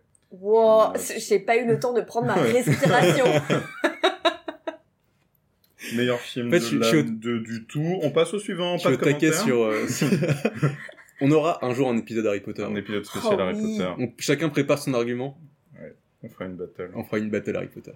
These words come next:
Speaker 2: J'en ai un que j'ai, lui, je l'ai trouvé, enfin, je l'ai un peu modifié, je l'ai trouvé sur Internet, je l'ai trouvé tellement drôle. Euh, c'est vraiment un moment précis. À la mort de son père,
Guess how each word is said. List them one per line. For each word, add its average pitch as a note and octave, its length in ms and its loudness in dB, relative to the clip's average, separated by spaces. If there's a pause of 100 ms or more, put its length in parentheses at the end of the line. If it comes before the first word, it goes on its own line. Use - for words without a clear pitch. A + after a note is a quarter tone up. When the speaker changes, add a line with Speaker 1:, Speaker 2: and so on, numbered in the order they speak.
(360)
Speaker 2:
J'en B2+ 240 -4
ai C3 60 0
un D3+ 140 2
que C3+ 120 -2
j'ai, A#2 200 -2
lui, C3+ 200 -2
je D#3 80 -6
l'ai B2 120 -2
trouvé, C#3 480 -2
enfin, A#2+ 160 0
je A2 80 -4
l'ai A#2+ 60 -2
un A#2 80 -2
peu C3+ 100 -4
modifié, B2 420 -4
je A2+ 80 -8
l'ai G#2 60 -10
trouvé - 180 -10
sur - 120 -16
Internet, G2 320 -12
je F#2 60 -20
l'ai G2+ 60 -20
trouvé F#2+ 220 -12
tellement F#2+ 280 -14
drôle. F#2+ 260 -12 (680)
Euh, A2 100 -2
c'est A2 140 -4
vraiment B2 340 0
un B2 60 -2
moment A#2 220 -4
précis. B2 480 -10 (680)
À A#2+ 80 -2
la A#2 160 2
mort C3 240 -2
de B2 100 -2
son A#2+ 200 -8
père, A#2+ 520 0